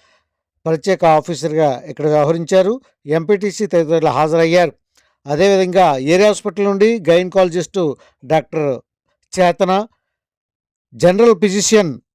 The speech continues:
డాక్టర్ జేవి రాజు తదితరులు హాజరయ్యారు. కమ్యూనిటీ హెల్త్ ఆఫీసర్ బీజేవి ప్రసాద్, హెచ్వి కమలా నెహ్రూ, ఎంఎల్హెచ్పి,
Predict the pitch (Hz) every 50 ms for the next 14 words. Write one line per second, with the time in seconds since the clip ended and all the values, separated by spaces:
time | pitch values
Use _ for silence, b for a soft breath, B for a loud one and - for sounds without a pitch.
0 | _ _ _ _ _ _ _ _ 127 123 175 180 - - 185 180 151 123 139 170
1 | 180 185 190 185 165 160 156 170 160 180 214 175 190 170 151 143 170 156 151 143
2 | 147 151 143 156 160 156 170 180 165 131 _ _ _ _ _ _ - 165 160 175
3 | 185 170 170 185 160 160 143 170 165 147 156 165 - 170 175 156 139 131 117 117
4 | 151 143 151 170 165 156 - 160 143 - 175 170 165 208 220 185 180 147 - 156
5 | 156 139 - 156 139 139 151 156 160 156 160 156 170 175 220 269 b b b b
6 | b b b 147 147 151 180 202 202 208 202 - 190 220